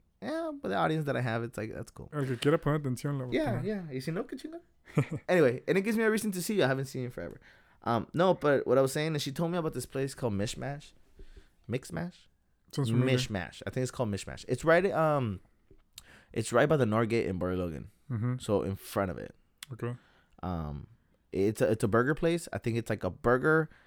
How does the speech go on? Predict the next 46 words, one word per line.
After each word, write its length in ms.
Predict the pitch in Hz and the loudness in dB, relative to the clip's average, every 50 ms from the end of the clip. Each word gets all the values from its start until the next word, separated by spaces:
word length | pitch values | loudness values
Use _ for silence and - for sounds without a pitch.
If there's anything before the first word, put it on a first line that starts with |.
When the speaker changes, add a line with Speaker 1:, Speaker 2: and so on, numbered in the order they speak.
| _ - - _ - - _ _ _ _ - | _ -20 -20 _ -20 -20 _ _ _ _ 4
Speaker 1:
big 300 | 143 151 156 151 135 120 | 4 6 6 4 6 6
basket 320 | 127 117 127 - 123 98 | 6 6 6 6 4 0
of 60 | 101 | 0
fries. 260 | - 71 57 55 - | 0 -2 -2 0 0
I'm 100 | - 117 | 0 4
talking 220 | 143 165 151 151 139 | 6 6 6 6 4
about 260 | 113 101 90 - - | 4 4 2 2 0
an 80 | - 101 | 0 -2
exaggerated 600 | 101 - - - 147 127 117 117 110 104 101 95 | -2 -2 2 4 4 4 6 6 4 4 4 4
amount 220 | 92 90 90 80 | 2 0 -2 -4
of 60 | - | -4
fries. 260 | - - 50 - - - - | -6 -6 -6 -6 -6 -6 -8
Speaker 2:
<laughs> 60 | - - - - _ _ _ _ - | -10 -14 -16 -18 _ _ _ _ -2
Speaker 1:
And 140 | - 120 120 | 2 4 6
then 80 | 120 113 | 6 6
a 40 | 107 | 4
beer 280 | 90 98 123 135 143 | 4 4 6 6 6
for, 100 | - - 127 | 4 2 0
like, 120 | 104 - | -2 -2
fifteen 360 | - - 131 110 - - 107 | -2 0 -2 -2 0 -2 -4
dollars. 380 | 98 92 87 67 - - - - _ - | -2 -2 -2 -4 -6 -10 -16 -20 _ -8
Speaker 2:
Really? 260 | 123 123 123 135 139 - | -6 -4 -4 -6 -4 0
Speaker 1:
Yeah, 160 | - 113 110 73 | 2 2 4 4
and 100 | 98 123 | 2 2
it's, 80 | 143 185 | 2 2
like, 200 | 160 117 107 - | 2 0 0 0
good 200 | - 156 160 - | 2 2 2 4
beer. 240 | 160 165 170 180 | 4 4 4 4
It's, 100 | 160 135 | 2 0
like, 80 | 143 - | -2 0
I 140 | - 123 127 | 0 0 0
P 200 | - - - 123 | 0 0 2 2
As. 360 | 123 127 127 131 127 123 - | 4 4 4 2 2 0 -2
Speaker 2:
Mm-hmm. 280 | 131 117 117 117 117 101 104 123 104 - - - 120 117 123 120 113 110 110 - - | -2 -2 0 0 0 0 0 0 0 4 4 6 6 4 2 -2 -4 -4 -6 -8 -8
Speaker 1:
They 80 | - 95 | -8 -6
got 160 | 101 90 87 | -4 -2 -2
all 120 | 90 101 | -2 -2
that 140 | 101 98 71 | -2 -2 -4
fancy 300 | - - 104 98 - 98 | -4 -4 -4 -4 -4 -6
stuff. 300 | - - - 98 95 - - - - - - | -8 -4 -4 -4 -4 -4 -8 -18 -20 -16 -6
Local, 380 | - 104 110 113 - 110 110 104 | 0 2 2 2 2 0 -2 -2
too. 260 | - - 107 107 120 - - - - - - - | -2 -2 -4 -4 -4 -6 -10 -16 -20 -20 -8 -4
And 140 | - 117 117 | -2 0 0
the 40 | 104 | -2
burger's, 440 | 101 104 - 120 127 131 135 123 | 0 2 4 4 4 4 2 0
like, 160 | - 101 - | -2 -4 -6